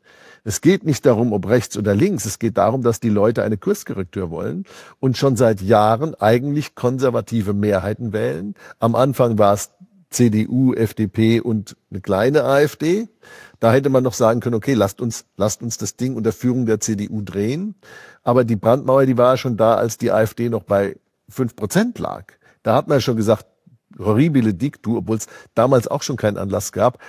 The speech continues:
Man hat die Brandmauer schon errichtet, als die A F D noch eine Prof-, eine Professorenpartei von, äh, liberal-konservativen Professoren gewesen ist, die zum größten Teil aus der C D U und der F D P stammten.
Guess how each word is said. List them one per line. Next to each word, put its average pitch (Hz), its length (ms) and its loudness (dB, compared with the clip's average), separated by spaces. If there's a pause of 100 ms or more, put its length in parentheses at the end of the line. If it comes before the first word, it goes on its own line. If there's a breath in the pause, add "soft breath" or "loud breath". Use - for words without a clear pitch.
Man 107 140 0
hat 127 120 2
die 127 60 0
Brandmauer 123 440 0
schon 120 140 -4
errichtet, 117 380 0
als 104 160 -2
die 107 120 0
A 104 60 4
F 107 120 -2
D 113 120 -2
noch 113 140 -4
eine 104 200 -4
Prof-, 104 260 -6 (220 loud breath)
eine 110 220 0
Professorenpartei 113 1120 0 (600 loud breath)
von, 113 540 -2
äh, 107 160 -4
liberal-konservativen 123 1160 2
Professoren 113 500 -2
gewesen 120 420 0
ist, 120 360 -4 (260 loud breath)
die 123 100 0
zum 120 140 -4
größten 120 300 0
Teil 120 260 4
aus 117 240 0
der 117 160 0
C 127 160 0
D 120 200 -2
U 127 100 0
und 123 60 0
der 113 120 2
F 113 100 -2
D 120 120 -4
P 135 180 2
stammten. 139 600 -4